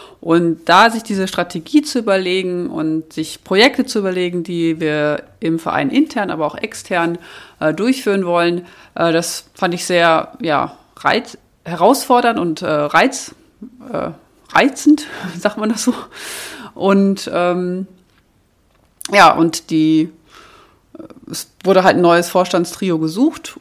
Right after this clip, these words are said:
und dann haben Angela und Daniela auch gesagt, dass sie es machen würden und ja, dann habe ich mich <laughs> quasi so mitreißen lassen von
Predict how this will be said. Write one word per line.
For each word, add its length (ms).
und 440
dann 320
haben 160
Angela 320
und 180
Daniela 320
auch 240
gesagt, 400
dass 100
sie 60
es 120
machen 280
würden 360
und 220
ja, 200
dann 280
habe 140
ich 80
mich 260
<laughs> 120
quasi 420
so 140
mitreißen 600
lassen 380
von 320